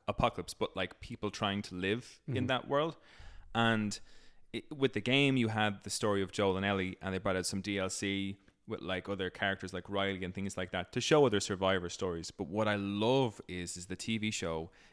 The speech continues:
Speaker 1: is giving you kind of loads of background on so many other characters to show their stories. And
Speaker 2: Yeah.
Speaker 1: all the stories are so unique. Like, we watched episode five there, and we saw the story of, like, uh, Henry and Sam,
Speaker 2: Mm-hmm.
Speaker 1: and they delved into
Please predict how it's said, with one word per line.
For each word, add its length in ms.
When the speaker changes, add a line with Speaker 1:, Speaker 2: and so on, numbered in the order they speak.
Speaker 1:
is 160
giving 220
you 120
kind 180
of 80
loads 340
of 120
background 460
on 160
so 140
many 120
other 120
characters 480
to 160
show 520
their 200
stories. 560
And 80
Speaker 2:
Yeah. 60
Speaker 1:
all 80
the 80
stories 460
are 60
so 480
unique. 440
Like, 160
we 60
watched 240
episode 380
five 480
there, 340
and 140
we 80
saw 220
the 80
story 400
of, 160
like, 280
uh, 200
Henry 300
and 120
Sam, 460
Speaker 2:
Mm-hmm. 160
Speaker 1:
and 480
they 160
delved 300
into 560